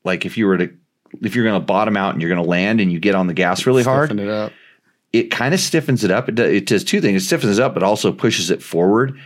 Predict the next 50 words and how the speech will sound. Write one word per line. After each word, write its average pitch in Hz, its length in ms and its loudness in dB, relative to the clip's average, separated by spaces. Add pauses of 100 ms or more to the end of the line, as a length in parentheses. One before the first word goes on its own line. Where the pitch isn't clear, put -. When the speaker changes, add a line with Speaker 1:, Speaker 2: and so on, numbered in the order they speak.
(200)
Speaker 1:
uh, 80 120 -2
Speaker 2:
Mm-hmm. - 80 -6
Speaker 1:
instead 104 260 0
of 95 100 0
it 95 60 0
just - 340 -4
landing 98 380 2
Speaker 2:
Yeah. 135 100 0
Speaker 1:
straight 104 280 0
to 101 100 0
the, 87 300 -2
straight - 400 -2
to 92 60 -2
the 76 100 0
earth. 92 280 0
You 95 60 0
know, 90 80 0
that, - 200 -2
that 90 120 -2
Speaker 2:
Sure. 123 120 -2
Speaker 1:
acceleration 92 520 0
helps. 107 320 -2
Speaker 2:
Yeah. 98 260 -6 (420)
Speaker 1:
But 110 100 -2
at 80 100 -4
some 151 300 -2
point, 95 340 0
that 95 220 -4 (120)
tugging 117 280 0
on 95 140 0
the 85 100 -2
chain 131 380 0
binds 90 500 0
the, 82 180 -4 (160)
the 80 120 -6
suspension 98 580 -4
a 80 40 -4
little 80 200 -4
bit. 78 260 -6 (160)
Speaker 2:
Hmm. - 80 -10 (240)
Speaker 1:
So, 87 580 0 (380)
so 87 320 0
yeah, 143 200 -2
you, 92 360 -2
you 101 140 -2
feel 170 240 2
it 104 60 2
all 98 100 4
the 82 80 -4
time. 131 460 -2